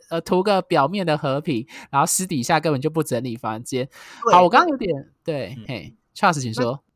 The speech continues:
Speaker 2: 那，那这个就跟比如说，就跟比如说，呃，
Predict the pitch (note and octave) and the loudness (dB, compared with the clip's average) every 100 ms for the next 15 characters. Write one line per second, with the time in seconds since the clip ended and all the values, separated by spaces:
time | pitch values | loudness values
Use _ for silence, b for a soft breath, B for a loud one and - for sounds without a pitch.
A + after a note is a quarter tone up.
0 | - C4+ D4 G#3+ G#3 G#3+ A3 G3+ B2 A#2+ | -10 -8 -4 -6 -6 -6 -8 -8 -12 -12
1 | F3 F3+ G3+ G3 G3 A#2 A2+ D3 D3+ _ | -12 -12 -10 -10 -10 -14 -14 -14 -14 _
2 | _ _ _ - C3 G#2+ F#2 G2+ | _ _ _ -8 -4 -4 -6 -12